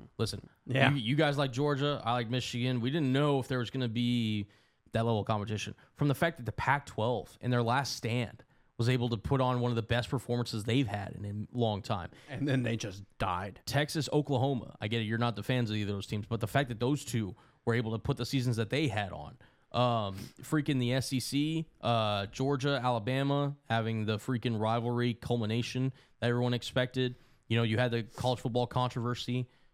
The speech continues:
Speaker 1: Uh, it's, it was everything and more that I could have ever asked for of the season.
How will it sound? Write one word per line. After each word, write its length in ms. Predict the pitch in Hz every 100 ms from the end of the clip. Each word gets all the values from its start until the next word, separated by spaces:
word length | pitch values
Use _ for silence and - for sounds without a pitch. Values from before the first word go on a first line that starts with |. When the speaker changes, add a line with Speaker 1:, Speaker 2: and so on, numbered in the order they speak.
| _ -
Speaker 1:
Uh, 540 | 120 117 110 104 104 - _ _ -
it's, 480 | 131 123 - - - -
it 200 | 135 131
was 160 | 131 127
everything 500 | 131 127 - 127 117
and 140 | 107
more 480 | 104 104 113 117 - -
that 340 | 110 107 101 104
I 100 | 110
could 80 |
have 100 | 104
ever 200 | 104 104
asked 240 | 104 104 -
for 220 | 113 113
of 60 | 113
the 80 |
season. 460 | 117 123 123 131